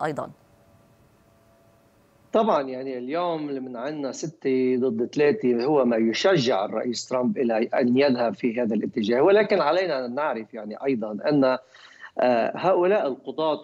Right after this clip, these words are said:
Speaker 2: هم قضاة يعني ولو كانوا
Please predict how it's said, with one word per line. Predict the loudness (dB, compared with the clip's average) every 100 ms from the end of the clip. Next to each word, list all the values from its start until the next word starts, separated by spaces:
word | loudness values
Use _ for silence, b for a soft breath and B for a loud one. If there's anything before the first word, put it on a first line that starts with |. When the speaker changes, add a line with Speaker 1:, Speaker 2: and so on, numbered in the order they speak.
| -6
Speaker 2:
هم | -6 -8
قضاة | -8 -2 0 0 -2
يعني | -4 -2 -2 -2 0 2 0 B B B
ولو | 2 4 6 4
كانوا | 0 -2 -2